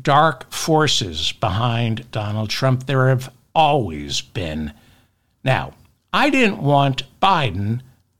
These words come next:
I wanted Bernie Sanders. I want a lot of things. Medicare for all, a hybrid economic system where the government owns half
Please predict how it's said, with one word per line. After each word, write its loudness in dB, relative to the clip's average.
I 2
wanted -2
Bernie -4
Sanders. -2
I 2
want 4
a 0
lot 0
of -2
things. -6
Medicare 0
for -4
all, 0
a -2
hybrid 2
economic 0
system -2
where 0
the -4
government 0
owns -2
half -4